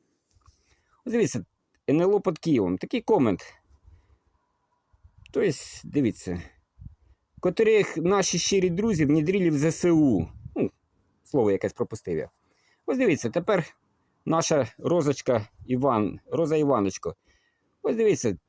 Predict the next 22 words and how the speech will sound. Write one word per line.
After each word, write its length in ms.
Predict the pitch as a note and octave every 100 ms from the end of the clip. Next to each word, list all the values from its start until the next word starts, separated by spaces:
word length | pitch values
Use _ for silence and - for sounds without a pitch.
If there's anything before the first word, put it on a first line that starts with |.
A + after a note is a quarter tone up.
| _ _
якби 500 | C3 F#3 G#3+ A#3 G#3
це 200 | E3 A3
його 160 | A3+ A3
не 80 |
касалося, 540 | A3 A3+ C#4+ G3 C#3+ F3+
як 140 | G3+
таких 320 | G#3+ F#3+ G3
товарів 460 | - F#3+ F3+ E3 D3
земля 320 | D3 B2 G#2+
носить, 340 | F2+ F2+ - -
то 140 | G#4+ -
прячеться. 720 | A#4 G#4+ F#4+ A3+ - - C#2+ - _ _ _ _ _ _ _ _ -
Тобто 260 | D#3+ - F#3+ E3 C#3+
<laughs> 0 | G#2+ A2
на 180 | - F3
нього 180 | G#3+ A3+
ніхто 320 | G#3+ - A3+
не 120 | G3+
той, 280 | F3+ G3 D3+
він 80 | E3
сам 200 | - C#3
прячеться. 540 | G#2+ F2+ E2 - -